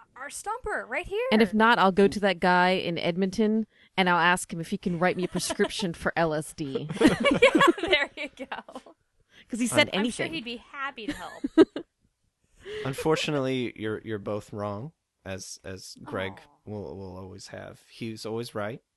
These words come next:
Speaker 3: and therefore the thing
Speaker 1: <laughs>
Speaker 3: that will, that will destroy the computer and blow its mind is the infinite possibilities of Minecraft.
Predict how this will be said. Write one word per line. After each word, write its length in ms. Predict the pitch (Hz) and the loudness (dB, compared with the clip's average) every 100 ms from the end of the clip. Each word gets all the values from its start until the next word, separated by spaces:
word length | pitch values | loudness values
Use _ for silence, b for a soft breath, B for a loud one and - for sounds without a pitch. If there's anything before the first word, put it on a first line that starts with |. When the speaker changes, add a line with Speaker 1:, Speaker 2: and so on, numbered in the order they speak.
| _ - | _ -14
Speaker 3:
and 260 | 104 101 - - | -12 -12 -14 -6
therefore 420 | 107 104 - 104 | -6 -6 -6 -6
the 80 | - - | -6 -4
thing 260 | 131 123 117 | -4 -4 -4
Speaker 1:
<laughs> 20 | |
Speaker 3:
that 180 | 110 80 | -4 -4
will, 260 | 104 98 - | -6 -8 -6
that 160 | 104 | -6
will 100 | 80 | -6
destroy 640 | 98 107 - 113 104 101 104 _ _ | -10 -10 -10 -6 -4 -6 -8 _ _
the 140 | 104 | -14
computer 500 | 101 104 - 107 101 | -14 -14 -10 -8 -6
and 120 | 101 | -8
blow 180 | 101 98 | -10 -10
its 140 | 95 - | -10 -8
mind 260 | 120 110 | -6 -6
is 140 | 101 - | -8 -10
the 160 | 98 - | -12 -8
infinite 420 | 123 135 135 127 | -8 -6 -6 -8
possibilities 840 | - 120 - 107 113 104 95 98 - | -6 -6 -6 -4 -4 -4 -8 -10 -12
of 280 | 92 95 95 - | -8 -8 -10 -10
Minecraft. 800 | 101 98 120 113 92 - - | -6 -4 -4 -6 -10 -10 -16